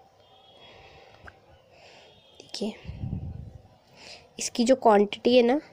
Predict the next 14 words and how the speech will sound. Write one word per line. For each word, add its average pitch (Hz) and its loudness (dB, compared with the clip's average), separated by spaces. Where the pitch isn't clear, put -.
वो 233 4
आपको 220 2
इतनी 220 4
ही 220 4
मिलेगी, 196 2
ठीक 254 -4
है। 226 0
ये 214 6
भी 220 2
मैंने 226 6
यूज़ 226 4
नहीं 226 6
किया 226 4
है, 220 0